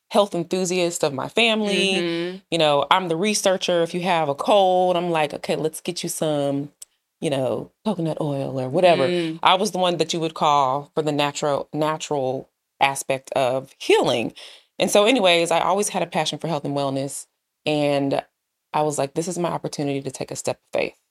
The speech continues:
Speaker 1: and completely change my career path." And so I ended up starting a position with a company as a health coach, which I didn't realize I would even get the role because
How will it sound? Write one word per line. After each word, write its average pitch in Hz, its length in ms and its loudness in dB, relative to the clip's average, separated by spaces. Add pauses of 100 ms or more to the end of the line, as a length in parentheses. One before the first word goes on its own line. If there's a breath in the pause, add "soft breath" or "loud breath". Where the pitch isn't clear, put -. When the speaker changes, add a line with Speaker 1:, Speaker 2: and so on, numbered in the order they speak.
(440)
Speaker 1:
and 131 480 -4 (400)
completely 226 640 0
change 196 320 0
my 160 140 -2
career 147 340 -2
path." 135 540 0 (720)
And 160 160 -2
so 151 720 4
I 147 100 2
ended 160 300 0
up 151 100 -2
starting 151 380 0
a 151 60 0
position 143 420 -4
with 139 120 -4
a 139 60 -8
company 139 560 -4
as 139 160 -2
a 135 60 -6
health 190 280 -2
coach, - 580 -2 (420)
which 160 140 2
I 151 100 6
didn't 175 180 0
realize 160 420 4
I 160 60 4
would 156 140 2
even 147 160 -2
get 135 160 -2
the 151 80 -2
role 127 560 -2
because 135 640 0